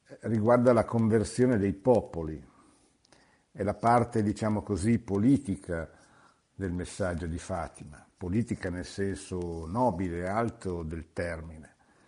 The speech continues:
La Madonna chiede la conversione della Russia in particolare, perché, eh, perché la Russia sta diffondendo, stava diffondendo i suoi errori nel mondo.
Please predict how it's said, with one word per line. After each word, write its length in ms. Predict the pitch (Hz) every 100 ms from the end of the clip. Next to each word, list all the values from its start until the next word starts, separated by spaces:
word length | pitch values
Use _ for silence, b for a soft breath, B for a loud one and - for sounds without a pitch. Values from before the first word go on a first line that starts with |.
| b b b b b b b _
La 100 | 104
Madonna 380 | 101 104 139 127
chiede 760 | - 131 135 127 139 139 131
la 140 | 92 104
conversione 720 | - 104 95 98 - 117 113
della 240 | 98 101
Russia 500 | 101 117 107 - 92
in 220 | 80 80 -
particolare, 840 | 87 - 80 - 85 78 76 73 b b b b b b b b _ _ _
perché, 920 | 110 117 - 117 139 131 113 95 -
eh, 200 | 92 92
perché 340 | - 92 -
la 140 | 104 104
Russia 400 | 120 131 - 127
sta 540 | - - 107 107 104
diffondendo, 1040 | 92 92 - - 113 113 101 98 90 87 98
stava 480 | - 113 110 98 92
diffondendo 1080 | 92 - 107 110 95 92 92 90 92 80 b b b b -
i 80 | 92
suoi 320 | - 104 98
errori 500 | 98 98 98 98 92
nel 240 | 92 90
mondo. 600 | 90 85 78 80 80 -